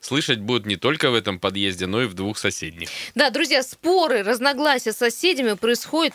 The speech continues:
Speaker 2: каждый день в том или ином доме, в том или ином подъезде. И, э, вы знаете, к сожалению, не всегда это заканчивается полюбовно. В ход идут даже кулаки. Э, мы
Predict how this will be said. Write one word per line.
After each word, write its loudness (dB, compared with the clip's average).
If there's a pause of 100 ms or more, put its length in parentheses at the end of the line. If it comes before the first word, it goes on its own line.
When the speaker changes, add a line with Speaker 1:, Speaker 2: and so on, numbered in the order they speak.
Speaker 2:
каждый 0
день -2
в -10
том 0
или 0
ином 0
доме, 0
в -8
том 0
или 0
ином -2
подъезде. -2 (300)
И, 6
э, 2
вы 0
знаете, 0
к -10
сожалению, 2 (300)
не 2
всегда 2
это -2
заканчивается 0
полюбовно. 0
В -10
ход 0
идут -2
даже 2
кулаки. -2 (320)
Э, 4
мы 2